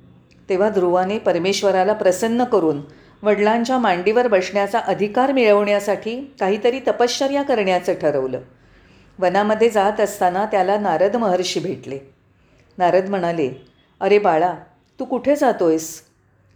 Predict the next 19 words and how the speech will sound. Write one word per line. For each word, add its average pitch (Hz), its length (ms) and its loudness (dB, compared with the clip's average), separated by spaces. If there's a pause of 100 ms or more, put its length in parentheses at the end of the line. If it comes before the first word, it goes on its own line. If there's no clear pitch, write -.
(120)
तो 220 80 -4
म्हणाला, 185 360 0
"हे 208 180 -2
मुनिवर्य, 208 600 0 (640)
तुम्हाला 240 400 2
माझे 220 360 0
नम्र 190 360 0
प्रणाम. 160 540 -4 (680)
मी 233 100 -4
घनदाट 214 520 2
जंगलात 196 420 0 (100)
तपश्चर्या 220 540 0
करण्यासाठी 180 640 0
जातोय. 135 400 -2 (720)
मला 196 240 2
परमेश्वराला 208 720 2
प्रसन्न 226 540 0
करून 196 340 0
घेऊन 180 380 0